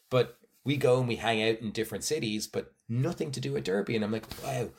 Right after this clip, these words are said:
You look at them and you go, "You're such a fucking loss." Like,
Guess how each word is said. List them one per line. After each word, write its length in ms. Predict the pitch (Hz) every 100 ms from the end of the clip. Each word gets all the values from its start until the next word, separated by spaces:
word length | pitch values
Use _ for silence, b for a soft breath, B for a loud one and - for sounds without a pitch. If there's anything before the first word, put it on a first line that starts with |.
| B B B B
You 100 | -
look 200 | 143 160
at 60 | 165
them 140 | 139
and 80 | 127
you 80 | 113
go, 240 | 110 98 - _ _ _ _
"You're 100 | -
such 300 | - - -
a 60 |
fucking 400 | - 180 170 175
loss." 520 | 165 202 226 - - - _ _ _ _
Like, 260 | - - -